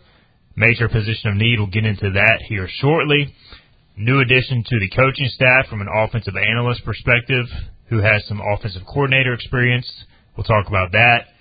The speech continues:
We got E C U baseball coming up later today. Old Dominion hosting East Carolina. That'll be a three o'clock first pitch. You can hear it on ninety-four three The Game. Scott Rogers will be on the call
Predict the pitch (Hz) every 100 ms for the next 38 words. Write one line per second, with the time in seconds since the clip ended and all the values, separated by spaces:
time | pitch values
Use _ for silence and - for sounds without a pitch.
0 | _ _ _ - 117 117 151 156 190 160
1 | 127 151 160 127 107 104 131 131 123 117
2 | 95 113 131 135 120 127 120 107 87 90
3 | - 117 139 131 127 127 131 127 127 -
4 | _ _ _ _ - 139 135 - 131 117
5 | 123 - 131 120 120 120 117 110 110 107
6 | 90 110 127 147 - 135 127 - 131 123
7 | - 123 120 - - 104 101 110 120 110
8 | 107 110 110 104 110 113 107 95 107 107
9 | 98 - 113 101 101 101 101 90 95 95
10 | 92 87 - 104 101